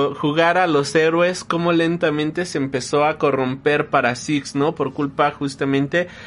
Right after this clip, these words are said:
de, de All for One, bueno, que, pues, su creador, ¿no? All for One, One for All, All for One, sí, All for One, todo para uno. Y pues la, el manga acaba justamente con esta pelea llevada a la realidad, esta pelea de niños con este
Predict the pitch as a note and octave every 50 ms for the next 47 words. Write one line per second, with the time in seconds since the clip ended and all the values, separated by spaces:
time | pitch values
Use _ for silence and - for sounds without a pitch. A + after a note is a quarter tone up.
0 | - - - - - A#2+ C3 C3 D#3 D#3+ D#3 D#3 D#3 D3+ D3 D3 D3 D3 C#3+ C#3+
1 | C#3+ C#3+ D3 C#3+ C3+ D3 D3+ D3+ D#3 E3 D#3+ - F3 D#3 D3+ D3+ D#3+ D#3+ E3+ G3+
2 | G#3 F#3+ F3+ E3+ D3 C3 - - C3 C3 - C#3+ C3+ C#3 - - - - - -
3 | D3 C3+ C3+ - - C3+ C3+ D3 D#3 D#3+ D3+ C#3+ C#3+ D3 D#3 E3 D#3+ D#3 - -
4 | C#3 C3+ C3+ C#3+ D#3 B2+ A2+ - - - B2+ C3 C#3+ D3+ D3 - C3+ B2+ C#3+ E3
5 | - - C#3+ D3+ D#3 D3+ - C3+ B2 A#2+ G#2+ F#2+ - - - - - - - -
6 | D#3 D#3+ - - G#2+ - - - - G3+ A#3+ G3+ C#3 C3+ B2+ B2+ C#3+ D#3 D#3 C#3
7 | A#2 - - - - - - - - - - - - - - - - G#3+ A#3 A#3
8 | A#3 G#3+ G#3 G#3 G3+ F3 F#3 F#3 F3+ - D#3+ - E3 E3 E3+ F3 F3 F3 F3 E3+
9 | F3 E3+ F3+ F3+ F3+ F#3 F#3+ G3 G3 G3+ G3 F#3+ F3+ - - F3+ F3+ F3+ F3+ F3
10 | F3 F3+ F3 - F3 E3 E3 - - E3 D#3+ D#3+ D#3 D#3 D#3 D3+ E3 E3 E3 E3+
11 | E3 - D3 C#3+ C#3 C3+ C3+ B2 A#2+ - - - D3 E3+ F3 E3+ - F3+ E3 D#3+
12 | D3 C#3+ C#3+ C#3+ D3 D3+ D3+ D3+ D#3 D3 C#3+ C#3+ C#3 C#3+ C#3+ C#3+ D3 D3 C#3+ C#3
13 | C3 B2 B2 B2+ B2 B2 B2+ B2+ C3+ C3+ C#3+ D3+ E3 E3 - F3+ E3+ - C#3+ C3+
14 | C#3 C#3+ D3 C#3 C#3 C#3+ D3 D3 D3 D3+ D3+ D#3 D3+ - D3+ C3+ C#3 C#3 D3 C#3+
15 | - - D#3+ D3+ D3 D3 C#3+ C#3+